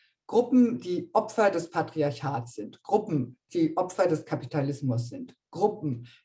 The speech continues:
die Opfer des Kolonialismus sind und so weiter und so fort. Äh, und um diese,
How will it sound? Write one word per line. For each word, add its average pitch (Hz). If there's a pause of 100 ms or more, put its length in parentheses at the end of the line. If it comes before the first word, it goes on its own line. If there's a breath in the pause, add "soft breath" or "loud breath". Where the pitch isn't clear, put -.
die 165
Opfer 196
des 156
Kolonialismus 120
sind -
und 262
so 208
weiter 151
und 143
so 156
fort. 123 (460 loud breath)
Äh, 190
und 220
um 226
diese, 262